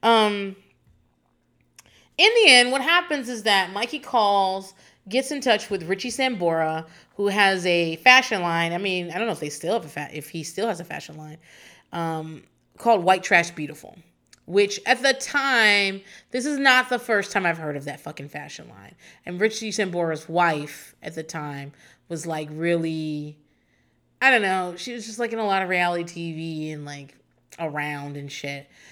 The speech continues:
And I'm assuming this is the wife that he divorced when he was fucking Denise Richards.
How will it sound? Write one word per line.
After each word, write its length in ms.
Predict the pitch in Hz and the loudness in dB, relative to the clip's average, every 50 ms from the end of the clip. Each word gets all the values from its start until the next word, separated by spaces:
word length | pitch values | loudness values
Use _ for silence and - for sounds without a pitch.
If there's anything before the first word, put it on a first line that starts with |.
| - _ - | -20 _ -10
And 140 | 175 185 | -4 -4
I'm 100 | 196 202 | -2 -2
assuming 1400 | 214 208 214 - - 311 311 311 294 262 247 233 226 220 214 214 214 214 214 214 208 208 208 208 208 208 208 202 208 - _ _ _ _ _ _ _ _ _ _ | -2 -4 -4 -4 -4 -2 -2 0 2 2 4 4 6 6 4 4 4 4 2 2 2 0 -2 -2 -4 -4 -6 -8 -10 -16 _ _ _ _ _ _ _ _ _ _
this 180 | - 190 185 185 | -6 -6 -6 -6
is 140 | 202 185 180 | -6 -4 -2
the 80 | 185 | -2
wife 1040 | 175 170 170 180 180 185 185 185 180 180 180 180 180 180 - - - - - - _ _ _ _ _ _ - | -2 0 2 4 6 6 6 6 4 2 0 0 -2 -4 -8 -12 -14 -16 -18 -20 _ _ _ _ _ _ -10
that 180 | 175 160 156 | -6 -4 -2
he 80 | 165 175 | -2 -2
divorced 960 | 170 165 147 147 160 170 180 180 175 175 180 175 175 - - - - - - _ _ _ _ _ _ _ _ _ _ _ - | -4 -4 -6 -2 0 2 2 4 4 2 2 0 -4 -10 -12 -16 -16 -18 -18 _ _ _ _ _ _ _ _ _ _ _ -14
when 160 | - 170 160 | -10 -8 -6
he 140 | 160 160 160 | -4 -4 -4
was 800 | 151 147 147 147 143 131 113 127 151 - - - - - - _ _ _ _ _ _ _ _ _ _ _ _ _ _ _ _ _ _ _ _ _ _ _ _ _ _ _ _ _ _ _ _ _ _ _ _ _ _ _ _ _ _ _ _ _ _ _ | -6 -6 -8 -10 -12 -14 -16 -18 -20 -20 -18 -18 -20 -20 -20 _ _ _ _ _ _ _ _ _ _ _ _ _ _ _ _ _ _ _ _ _ _ _ _ _ _ _ _ _ _ _ _ _ _ _ _ _ _ _ _ _ _ _ _ _ _ _
fucking 1040 | - - - - 180 180 180 180 196 185 175 170 170 170 165 160 160 156 156 156 - _ _ _ _ _ _ _ _ _ _ _ _ _ - 160 | -20 -12 -6 -6 -6 -6 -6 -8 -8 -6 -6 -4 -6 -6 -8 -8 -10 -12 -14 -16 -18 _ _ _ _ _ _ _ _ _ _ _ _ _ -20 -20
Denise 380 | - - 180 185 185 - - | -18 -14 -12 -12 -10 -12 -8
Richards. 480 | 156 156 185 196 196 - 220 208 202 | -4 -2 -2 -2 -2 0 -2 -2 -2